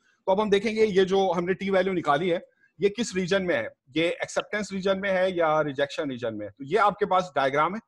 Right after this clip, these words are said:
तो ये आपकी critical value थी माइनस टू पॉइंट ज़ीरो वन फ़ाइव।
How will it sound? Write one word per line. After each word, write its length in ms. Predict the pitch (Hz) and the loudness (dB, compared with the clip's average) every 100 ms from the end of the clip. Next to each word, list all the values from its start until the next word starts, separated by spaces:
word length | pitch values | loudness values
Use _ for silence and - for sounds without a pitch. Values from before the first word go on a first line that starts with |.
| _ _ _ _ | _ _ _ _
तो 60 | - | -4
ये 100 | 156 | 2
आपकी 280 | 214 196 214 | 2 0 -4
critical 320 | 202 190 208 | -4 0 2
value 260 | 185 175 180 | 2 2 0
थी 180 | 208 - | -6 -6
माइनस 360 | 151 156 190 185 | -2 0 0 -6
टू 80 | 185 | -8
पॉइंट 260 | 175 185 165 | -2 -2 -2
ज़ीरो 200 | 151 170 | -4 -4
वन 180 | 170 165 | -4 -2
फ़ाइव। 240 | 156 | -2